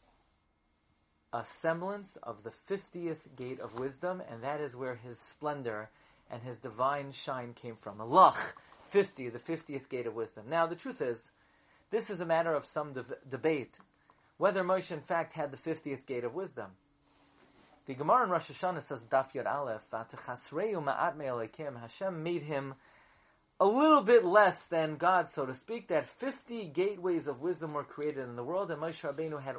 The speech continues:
all of them except for one. And the Arizal asks, why does it say all of them except for one? It should say he had forty-nine. He didn't have all of them.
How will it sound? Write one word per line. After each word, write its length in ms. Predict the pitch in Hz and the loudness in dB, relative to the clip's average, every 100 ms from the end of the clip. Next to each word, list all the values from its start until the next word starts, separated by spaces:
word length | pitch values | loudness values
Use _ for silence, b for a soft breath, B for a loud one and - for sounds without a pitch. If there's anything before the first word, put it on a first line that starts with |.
| - | -4
all 260 | 196 196 | 0 2
of 120 | 147 | 2
them 160 | 139 143 | 0 -2
except 320 | 135 - 135 | -4 -6 -6
for 100 | 127 | -4
one. 220 | 110 101 95 _ _ _ _ _ b b b b b | -8 -8 -14 _ _ _ _ _ b b b b b
And 140 | 156 | 4
the 40 | 180 | 6
Arizal 420 | 190 247 220 208 | 6 6 8 8
asks, 320 | 214 170 - | 6 4 -2
why 160 | 160 190 | 0 2
does 160 | 247 | 0
it 120 | 185 - | -6 -4
say 180 | 180 165 - | -2 -2 2
all 320 | 196 233 202 | 6 8 6
of 140 | 131 | 4
them 200 | 143 139 | 2 0
except 360 | 139 - 151 - | -2 -4 -4 -2
for 100 | 170 | 0
one? 200 | 247 196 | 2 0
It 120 | 147 | -6
should 140 | - | -8
say 160 | - 240 | -2 -2
he 100 | 147 | 0
had 160 | 139 135 | -4 -4
forty-nine. 720 | - 156 143 156 214 135 113 | -2 -2 -2 -2 -2 -2 -6
He 80 | 151 | 4
didn't 220 | 247 254 | 6 6
have 180 | 151 123 | 4 2
all 160 | 110 | -4
of 100 | 110 | -4
them. 180 | 110 101 | -8 -12